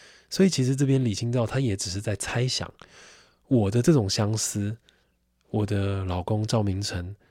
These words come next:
他是不是也是跟我一样？你是跟我一样的吧？其实他应该想要用的是一种设问的语气，就是“一种相思，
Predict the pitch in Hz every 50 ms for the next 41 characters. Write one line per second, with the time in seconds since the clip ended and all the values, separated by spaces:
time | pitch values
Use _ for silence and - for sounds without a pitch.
0 | _ _ _ - - - - - 220 185 143 - - 131 107 95 104 113 - 117
1 | 113 107 95 87 90 98 95 92 95 95 - - _ _ _ _ _ _ _ _
2 | _ _ - 127 113 98 95 - 147 - 131 131 127 117 98 98 104 104 98 87
3 | 82 - 92 85 - - _ _ _ _ _ _ _ _ - - 131 127 135 -
4 | 143 156 - - 170 170 175 175 170 160 160 160 - 107 101 107 120 127 123 113
5 | 107 95 - - 113 110 110 113 107 95 95 - - - - 175 147 123 120 127
6 | 113 98 98 98 95 87 92 95 - - - 110 98 95 - _ - - - -
7 | - - 131 110 117 113 117 - - - - _ _ _ _ 202 214 - - 113
8 | 92 92 92 - - 110 104 107 107 - - - - 107 101 101 110